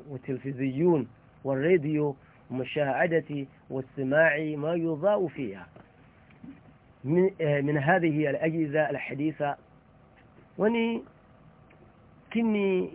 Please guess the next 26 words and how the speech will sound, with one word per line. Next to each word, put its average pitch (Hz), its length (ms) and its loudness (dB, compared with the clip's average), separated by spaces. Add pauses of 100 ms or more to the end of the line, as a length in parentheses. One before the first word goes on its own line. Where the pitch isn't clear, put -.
ìdájọ́ 165 800 2 (800)
àwọn 147 240 -2
fídíò, 165 760 -2 (220)
tẹlifíṣọ̀n, 156 920 -2 (320)
kí 180 100 -2
ni 175 100 2
ìdájọ́ 139 400 -2
rẹ̀?" 104 140 -10 (680)
Ẹ 135 160 2
rí, 131 180 -2 (600)
wọ́n 180 100 6
wá 185 100 6
dá 175 140 6
wọn 185 140 2
lóhùn 190 140 0
pé, 160 120 0
"Hadhihi 226 380 2
al-ajhizatu 170 720 0
al-haditha 143 640 -4 (480)
kana 220 340 0
jihazan 170 560 0
yusta'malu 170 640 2
fil 139 220 -8
khayri 170 300 0
wa 127 140 -4
sharr." 120 240 -8